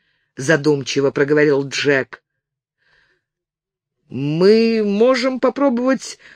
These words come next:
вызвать Уильяма на одиночные поединки лучших воинов, но он вряд ли примет наш вызов», — сказал Ричард. «А стены нас могут спасти?» — спросил Джек.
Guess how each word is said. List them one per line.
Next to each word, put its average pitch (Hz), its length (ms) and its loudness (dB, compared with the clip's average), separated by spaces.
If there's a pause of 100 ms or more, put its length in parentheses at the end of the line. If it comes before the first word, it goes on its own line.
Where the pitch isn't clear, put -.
(120)
вызвать 185 600 4
Уильяма 175 760 2
на 175 260 2
одиночные 208 580 4
поединки 240 600 0
лучших 185 580 2
воинов, 180 640 0 (680)
но 269 340 0
он 220 160 4
вряд 196 420 2
ли 147 220 4
примет 160 420 0
наш 139 280 -4
вызов», — 135 280 -2
сказал 139 360 -2
Ричард. 135 420 -8 (1080)
«А 185 100 0
стены 131 800 -2 (420)
нас 151 580 -4 (280)
могут 254 380 2
спасти?» — - 580 -4 (140)
спросил 147 440 0
Джек. 123 460 -4